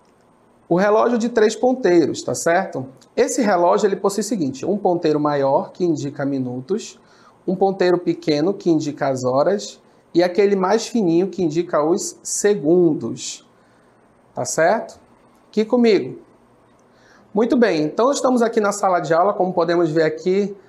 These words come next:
a nossa, nós temos um relógio de ponteiros, tá certo? Nós vamos verificar como é que funciona essa questão dos ponteiros, o ponteiro maior, o ponteiro maior e o ponteiro pequeno. Basicamente é bem simples, o ponteiro mais fininho é o dos segundos.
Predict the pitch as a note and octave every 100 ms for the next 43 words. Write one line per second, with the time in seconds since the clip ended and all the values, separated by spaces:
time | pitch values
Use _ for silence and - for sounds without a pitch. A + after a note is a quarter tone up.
0 | _ _ - D#3+ D#3 D#3 D#3 D#3 D3 C#3
1 | - - _ _ D3+ - F3+ F3 F3 D#3+
2 | G3 F3 C#3 D#3 G3 E3+ D#3+ D3+ C#3 C#3+
3 | C#3+ F#3 - F#3+ - E3+ F#3 F3 F#3+ F#3+
4 | F#3+ G#3 G3+ G3 G3 G#3+ G#3 A#3 A#3+ C4+
5 | C4+ G#3+ G3+ G3 G3 F#3 G3+ G3+ G3+ A#3
6 | A#3 D3+ B2+ C3 C#3 D3+ D3+ C#3+ C3 B2+
7 | D#3+ F3 F3 D#3+ D3+ D3 C#3+ C3+ C3+ D#3+
8 | F3 - - - - - - E3+ F3+ F3+
9 | F3+ G#3+ - C3+ C3 D#3 C4 C#4 C#4+ C4+
10 | C4+ C4 D4 F4+ - D#3 - - - E3+
11 | A#3 A#3 A3 A3 A3 G#3+ B3+ E4 - G#3
12 | G#3 A3 G3 G3 - A3+ F3+ C#3+ A#2+ A#2+
13 | -